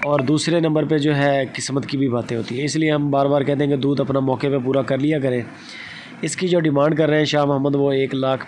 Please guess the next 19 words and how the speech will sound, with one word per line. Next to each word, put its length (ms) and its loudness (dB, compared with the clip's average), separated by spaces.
पैंसठ 260 -2
हज़ार 200 0
रुपये 200 -4
डिमांड 340 -4
है। 60 -8
एक 180 2
लाख 380 2
पैंसठ 260 0
हज़ार 280 2
रुपये 180 2
इस 100 0
गाय 160 2
की 60 -2
डिमांड 340 0
है, 200 4
नहायत 440 0
reasonable 520 0
rate 300 0
है। 180 0